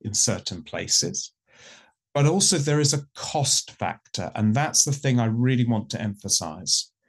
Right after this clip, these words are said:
So if you talk, for example, to the U S Air Force in Alaska, one of the things they would tell you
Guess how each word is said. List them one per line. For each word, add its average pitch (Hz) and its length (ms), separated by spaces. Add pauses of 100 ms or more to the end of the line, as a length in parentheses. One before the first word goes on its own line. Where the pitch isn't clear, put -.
(300)
So - 160
if 131 200
you 175 100
talk, 147 460
for 127 140
example, 117 560
to - 80
the 107 160
U 110 180
S 104 260
Air 143 200
Force 85 420
in 98 80
Alaska, 110 640 (380)
one 139 300
of 147 60
the 135 80
things 120 340
they 113 240
would 107 300
tell 175 400
you - 460